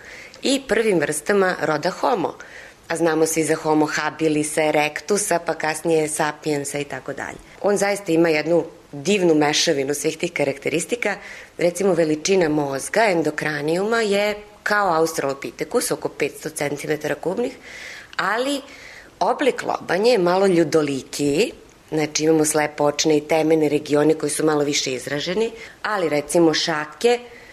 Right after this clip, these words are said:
koje izgledaju ljudoliko, ali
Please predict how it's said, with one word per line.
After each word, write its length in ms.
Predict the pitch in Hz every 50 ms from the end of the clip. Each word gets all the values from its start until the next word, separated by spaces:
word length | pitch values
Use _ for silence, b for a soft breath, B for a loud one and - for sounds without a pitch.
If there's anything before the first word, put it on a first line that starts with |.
| B B
koje 480 | - 185 180 175 175 175 165 156 151 147 - - - -
izgledaju 720 | - 165 165 160 175 180 165 160 156 175 180 175 156 147
ljudoliko, 760 | 143 139 135 127 - 139 135 143 170 208 262 269 - - 233
ali 160 | 185 175 175